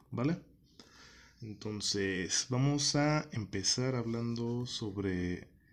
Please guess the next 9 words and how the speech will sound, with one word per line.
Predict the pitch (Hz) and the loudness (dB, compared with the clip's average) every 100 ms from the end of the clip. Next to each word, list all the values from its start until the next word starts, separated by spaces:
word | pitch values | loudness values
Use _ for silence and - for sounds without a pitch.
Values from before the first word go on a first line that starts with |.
| - - - - - | -20 -20 -20 -20 -12
qué | - 120 | 0 2
es | 123 | 4
la | 131 131 135 - - | 6 4 2 -6 2
precisión. | 135 143 139 107 104 90 - - - - _ - - | 6 6 6 4 4 0 -8 -20 -20 -20 _ -20 -18
La | - | -14
precisión. | - - - - 98 | -10 -6 -2 0 0
Entonces, | 90 - 131 143 - 147 143 147 151 - - - - - - - - - - - - - - - - - - | -2 2 2 4 4 6 6 6 4 0 -4 -8 -18 -20 -20 -20 -20 -20 -20 -20 -20 -20 -20 -20 -20 -14 -4
aquí | 123 - | -2 0
tengo, | 139 151 147 143 143 156 | 4 8 10 12 10 10